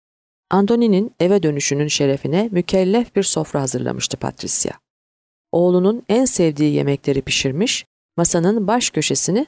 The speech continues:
ona ayırmıştı. Durgun görünüyordu Andoni. Yol yorgunluğundan yaşadığı onca eziyetin üzerinde yarattığı ruhsal yıpranmalardandır diyerek üstünde durmadılar.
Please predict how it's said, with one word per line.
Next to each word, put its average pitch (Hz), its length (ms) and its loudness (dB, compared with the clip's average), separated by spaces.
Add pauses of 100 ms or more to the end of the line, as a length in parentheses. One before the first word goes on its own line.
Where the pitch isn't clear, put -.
ona 151 200 0
ayırmıştı. 113 720 -4 (760)
Durgun 262 320 0
görünüyordu 127 560 0
Andoni. 85 400 -4 (440)
Yol 202 280 2
yorgunluğundan 123 840 -2
yaşadığı 165 540 0
onca 175 360 0
eziyetin 135 640 -2
üzerinde 151 400 0
yarattığı 139 600 0
ruhsal 156 400 0
yıpranmalardandır 131 1040 -2
diyerek 131 400 0 (360)
üstünde 160 440 -2
durmadılar. 104 680 -4